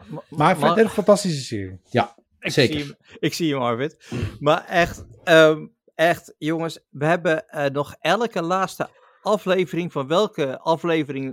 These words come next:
Speaker 1: serie dan ook, is hier helemaal afgezeken.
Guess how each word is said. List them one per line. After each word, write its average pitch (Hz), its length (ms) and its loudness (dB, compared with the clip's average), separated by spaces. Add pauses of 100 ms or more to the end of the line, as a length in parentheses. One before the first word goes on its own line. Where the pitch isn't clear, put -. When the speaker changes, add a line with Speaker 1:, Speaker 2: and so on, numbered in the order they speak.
Speaker 1:
serie 165 340 -2
dan 131 160 -6
ook, 196 260 0 (260)
is - 280 -8 (300)
hier 156 380 0
helemaal 185 640 2
afgezeken. 113 760 -8